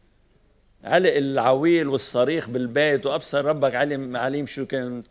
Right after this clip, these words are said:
شو كان صار. راح إبراهيم من الصبح بكير، فرجينا إيمانه، رايح. وبعدين بيقول لهم للخدم تبعه، بيقول لهم: "أنتوا انطرونا هون"، قال: "أنا وابني رايحين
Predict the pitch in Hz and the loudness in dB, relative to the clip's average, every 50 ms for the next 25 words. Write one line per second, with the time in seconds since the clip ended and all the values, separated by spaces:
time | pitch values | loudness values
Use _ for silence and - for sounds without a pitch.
0 | - 113 - - 110 - 127 123 120 - - 117 113 104 98 - - _ _ _ | -12 -12 -12 -12 -8 -8 -6 -6 -6 -4 -4 -2 -2 -2 -4 -6 -10 _ _ _
1 | _ _ _ _ _ _ _ _ _ _ _ _ _ _ - 165 214 - 226 208 | _ _ _ _ _ _ _ _ _ _ _ _ _ _ 0 2 4 4 4 4
2 | 170 190 196 190 208 233 220 208 196 185 - - - 214 175 170 - 123 127 139 | 6 6 6 6 6 2 -2 -2 -2 -4 -4 -2 -2 -2 -2 -2 -2 0 0 0
3 | 135 - - 147 143 127 113 113 101 - - _ 110 120 117 117 156 165 156 143 | 0 -2 -4 -2 -2 -2 -2 -4 -8 -12 -12 _ -6 -6 -6 -4 -4 -4 -4 -2
4 | 131 143 143 143 147 160 156 147 135 113 85 - - _ _ _ _ _ _ _ | -2 -2 -2 0 0 0 0 0 -2 -6 -8 -10 -16 _ _ _ _ _ _ _
5 | _ _ _ _ _ _ _ _ _ _ _ _ - - - 120 135 143 135 120 | _ _ _ _ _ _ _ _ _ _ _ _ -20 -8 0 4 6 6 6 4
6 | 101 85 - - - _ - - _ _ _ _ _ _ _ _ _ _ _ _ | 0 -6 -10 -14 -20 _ -20 -20 _ _ _ _ _ _ _ _ _ _ _ _
7 | _ _ _ _ _ _ _ _ _ _ 110 113 127 139 139 180 190 156 160 156 | _ _ _ _ _ _ _ _ _ _ 2 4 4 4 4 2 2 4 4 4
8 | 190 214 214 175 151 147 139 131 - 160 165 160 151 139 - 147 139 127 131 117 | 4 2 0 2 4 4 4 4 0 -2 0 0 0 0 2 2 2 4 4 4
9 | 117 117 107 131 131 151 170 165 160 147 - 185 190 165 151 135 131 123 - 139 | 4 4 4 2 0 -2 -2 -2 -4 -6 -6 -6 -8 -6 -4 -4 -4 -2 0 2
10 | 127 143 185 202 156 127 120 107 120 120 117 117 120 123 120 _ _ _ _ _ | 2 2 2 0 0 -2 -4 -4 -4 -4 -4 -4 -6 -8 -10 _ _ _ _ _
11 | _ _ _ _ _ _ - 127 127 131 143 165 180 175 143 - - 185 139 139 | _ _ _ _ _ _ -2 0 0 0 0 -2 -2 -2 -2 -2 -2 -4 -2 -2
12 | 131 127 120 120 113 - - - 160 156 156 151 147 | -2 0 0 0 -2 -2 -4 -6 -6 -6 -6 -8 -10